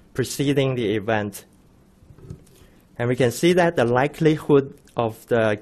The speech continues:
gaze interaction alignment peaks at different moments across different activities. This means that the user is not always looking at where they click or type.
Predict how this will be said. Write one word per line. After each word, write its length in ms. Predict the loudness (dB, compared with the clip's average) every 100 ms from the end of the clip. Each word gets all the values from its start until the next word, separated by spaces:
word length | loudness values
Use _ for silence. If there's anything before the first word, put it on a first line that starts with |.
| 2
gaze 300 | 4 4 0
interaction 720 | -4 -2 0 2 2 0 -2
alignment 580 | -2 -2 -2 -2 -4 -8 _ _ _ _ _
peaks 420 | 0 2 2 -4 -8 -2
at 240 | -2 0
different 320 | 0 2 0
moments 480 | 2 2 2 -2 -4
across 400 | -10 -4 -2 -2
different 260 | -2 -4 -2
activities. 800 | -6 -2 0 0 -2 -6 -8 -18 -20 -20 -20 -20 -20 -6
This 240 | -6 -4
means 400 | 0 2 2 0
that 400 | 0 2 2 -2 -14 -20 _ _ _ _ _ _ _
the 100 | -6
user 400 | 0 0 4 2
is 260 | 2 0
not 560 | 0 2 4 2 0 -8 -18 _
always 400 | 0 2 2 0
looking 260 | -4 -2 0
at 140 | 0
where 160 | 0 0
they 80 |
click 340 | -2 -2 -4 -4 -8
or 60 |
type. 420 | -10 -8 -6 -8